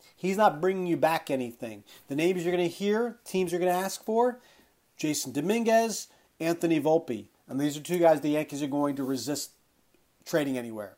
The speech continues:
So, uh, that's why it's going to take until the end of July when teams come off of those names and you see what can happen. The Yankees are not gonna trade those two in particular. And when you hear them, it's gonna be a deal stopper, and you're going to be,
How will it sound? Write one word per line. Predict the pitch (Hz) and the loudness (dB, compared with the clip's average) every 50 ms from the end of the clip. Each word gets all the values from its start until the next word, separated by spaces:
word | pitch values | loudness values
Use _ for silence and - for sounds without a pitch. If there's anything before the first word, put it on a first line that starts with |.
| _ _ - | _ _ -16
So, | - - - 156 143 135 127 123 - - - - - _ _ _ - | -14 -8 -2 0 2 2 2 2 -2 -10 -20 -20 -20 _ _ _ -4
uh, | - 123 123 123 127 | -2 0 2 2 2
that's | 135 147 147 151 - | 4 4 4 4 6
why | 165 170 156 | 6 6 6
it's | 151 - | 6 4
going | - 160 151 | 0 -4 -4
to | 147 135 | -2 0
take | - 165 151 151 | 0 0 0 0
until | 147 156 156 | -2 -4 -2
the | 143 143 143 | -2 0 0
end | 143 143 | -2 -2
of | 135 127 | -4 -6
July | 120 127 139 139 139 135 123 120 110 - _ _ _ _ | -6 -2 2 4 6 6 4 2 -2 -6 _ _ _ _
when | - 127 117 | -12 -10 -8
teams | - 143 147 139 135 | -6 -4 -4 -4 -4
come | - 139 135 | -2 0 2
off | 135 139 135 - | 4 2 2 2
of | 135 | 0
those | 127 135 139 135 120 | 2 2 2 2 0
names | 131 123 120 120 110 - - - - _ - | -4 -6 -6 -8 -10 -14 -18 -20 -20 _ -8
and | 131 135 | -6 -4
you | 123 | -4
see | - - 135 | -4 -4 -2
what | 127 127 127 - | 0 -2 -2 -2
can | - 135 | -4 -6
happen. | 110 135 127 123 - - 107 98 - _ _ _ _ _ _ - | -2 0 0 0 -2 -4 -14 -16 -16 _ _ _ _ _ _ -6
The | 135 | -2
Yankees | 135 135 131 - 151 135 | -2 -2 -2 -4 -6 -4
are | 143 | -2
not | 139 139 139 151 - | 2 2 2 2 2
gonna | - 156 143 | 0 -4 -6
trade | 139 - 160 156 151 139 | -4 -4 -2 -2 0 4
those | 170 180 180 175 | 4 4 4 4
two | - - 196 196 196 | 2 2 2 4 4
in | 180 165 | 2 0
particular. | - 175 - - 175 180 - 185 185 190 185 185 - - _ _ - - _ | -2 -4 -2 -4 -4 0 2 4 4 4 4 4 0 -12 _ _ -20 -20 _
And | - 135 131 131 | -8 -6 -4 -2
when | 131 131 | -2 -2
you | 131 131 | -2 0
hear | 147 170 190 | 0 0 2
them, | 185 196 196 190 - _ - - - _ - | 2 0 -2 -2 -8 _ -20 -20 -20 _ -12
it's | 135 135 - | -12 -10 -8
gonna | - 156 147 139 | -4 -4 -2 -2
be | 135 147 139 | -2 -2 -2
a | |
deal | 127 117 143 143 135 | -2 -2 -2 -4 -4
stopper, | 135 - 139 127 123 - - 131 123 - - - - - - - _ | -2 0 0 0 0 2 0 -2 -2 -2 -6 -20 -20 -20 -20 -20 _
and | - 127 127 | -10 -8 -6
you're | 127 131 123 | -6 -6 -4
going | 120 135 139 139 131 131 | 0 2 2 2 2 0
to | - 135 | -6 -6
be, | 120 131 127 127 120 - | -4 -4 -4 -4 -4 -8